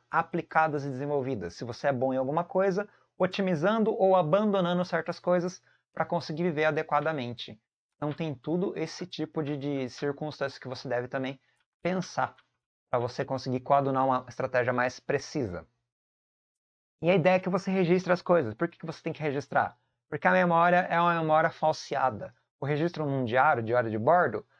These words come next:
facilita com que você consiga sempre ter uma manutenção do seu progresso. E também não, não só, não só do seu progresso, mas da, das etapas que você vai cumprindo,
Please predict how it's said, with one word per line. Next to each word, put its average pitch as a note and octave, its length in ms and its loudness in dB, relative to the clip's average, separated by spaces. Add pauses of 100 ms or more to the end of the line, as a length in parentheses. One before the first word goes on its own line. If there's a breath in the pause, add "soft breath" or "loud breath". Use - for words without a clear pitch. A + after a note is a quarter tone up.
(300)
facilita F3+ 500 2
com F#3 120 -2
que F3+ 100 -2
você E3+ 280 -2
consiga E3 440 -4
sempre F3+ 300 -4
ter F#3 120 0
uma F3+ 140 4
manutenção E3+ 840 -2 (420)
do C#3+ 80 -2
seu D3 680 2
progresso. D#3 540 0 (500)
E D3 80 -4
também D#3+ 260 2
não, G3+ 160 2
não G3 100 2
só, G#3 160 -6
não F#3 160 0
só G#3+ 120 -2
do F3 60 -2
seu F#3+ 140 -6
progresso, D3 420 2
mas C#3+ 140 0
da, C#3 180 4
das C3 220 0
etapas E3+ 440 0
que - 120 -8
você D3+ 160 -4
vai D#3+ 100 0
cumprindo, F#3+ 760 2